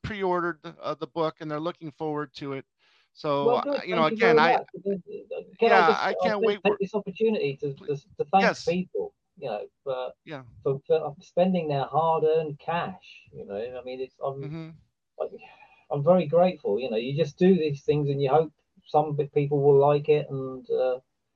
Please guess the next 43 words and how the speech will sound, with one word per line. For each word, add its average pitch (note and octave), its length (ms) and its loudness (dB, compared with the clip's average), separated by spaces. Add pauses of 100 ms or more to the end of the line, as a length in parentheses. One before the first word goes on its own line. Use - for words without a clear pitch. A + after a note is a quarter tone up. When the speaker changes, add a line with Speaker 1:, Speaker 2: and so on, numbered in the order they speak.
(200)
Speaker 2:
and C3 160 -6
buy C#3 300 4
it. C#3 80 -2
You C#3+ 140 -4
know, A#2 220 -6 (260)
um, B2+ 360 -8
some D3+ 200 2
people C3+ 280 0
won't. C#3+ 400 4
They'll C3 140 -8
think A#2+ 180 -8
it's B2 120 -12
rubbish. B2+ 460 -2 (720)
Fair B2 220 4
enough. A#2+ 300 4
<laughs> - 1200 -6 (400)
What's B3+ 180 12
he A3 120 6
talking G3 320 12
Speaker 1:
We'll D#4+ 100 10
Speaker 2:
about? - 160 10
Speaker 1:
convince C4+ 320 2
them A#3+ 160 4
otherwise. A3 460 12
Speaker 2:
This D3+ 60 10
is E3 60 2
the - 60 8
Speaker 1:
We'll D4+ 100 10
Speaker 2:
great D#4 120 12
Speaker 1:
convince B3 280 4
them C4 60 10
Speaker 2:
single. A#3 140 12
Speaker 1:
otherwise. D#3 420 8
Speaker 2:
This - 160 -6
is B3 120 -4
one C#4+ 160 12
of C4+ 80 12
the C4 80 8
Speaker 1:
It - 80 6
Speaker 2:
best C#4+ 200 12
Speaker 1:
is. - 40 6
Speaker 2:
singles B3 360 8
you've A#3+ 180 4